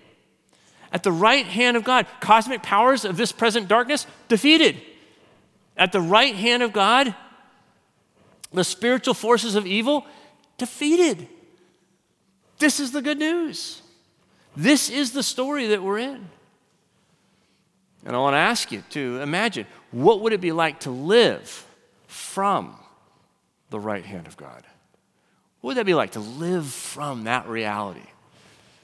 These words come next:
This is why I think Christ the King Sunday is so important, why I'm,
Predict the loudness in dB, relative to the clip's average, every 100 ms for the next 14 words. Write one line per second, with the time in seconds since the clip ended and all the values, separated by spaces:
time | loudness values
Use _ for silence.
0 | _ _ _ _ _ _ -4 -2 2 2
1 | 4 0 -4 -6 -2 -2 -2 -6 -6 -4
2 | -4 -4 -4 -2 -4 -4 -4 -2 -2 0
3 | 0 0 0 0 0